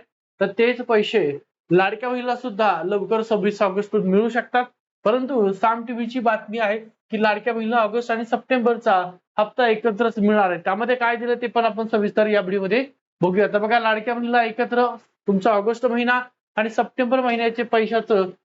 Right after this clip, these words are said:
वितरण होणार आहे, असं साम टीव्हीच्या माध्यमातून सांगितलेलं आहे. तर बघूया ऑथेंटिक माहिती काय. लाडकी बहीण योजना साम टीव्हीचं दिलेलं आहे तुम्हाला. लाडकीला ऑगस्ट सोबत तुमचा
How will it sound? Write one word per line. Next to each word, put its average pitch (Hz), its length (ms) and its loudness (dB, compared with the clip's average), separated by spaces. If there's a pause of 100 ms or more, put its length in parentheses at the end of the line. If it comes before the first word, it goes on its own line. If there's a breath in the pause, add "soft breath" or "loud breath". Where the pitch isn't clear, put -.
(180)
वितरण 214 440 2
होणार 214 300 2
आहे, 220 100 0
असं 202 280 0
साम 202 280 0
टीव्हीच्या 196 320 0
माध्यमातून 190 560 0
सांगितलेलं 175 520 0
आहे. 214 100 0 (320)
तर 196 100 0
बघूया 220 340 2
ऑथेंटिक 240 480 -2
माहिती 226 320 0
काय. 240 160 0 (880)
लाडकी 214 420 2
बहीण 240 240 -2
योजना 247 320 0
साम 220 240 0
टीव्हीचं 233 360 -6
दिलेलं 226 260 -2
आहे 233 140 0
तुम्हाला. 233 300 2 (420)
लाडकीला 220 520 2
ऑगस्ट 254 540 0 (800)
सोबत 269 380 2
तुमचा 214 540 -2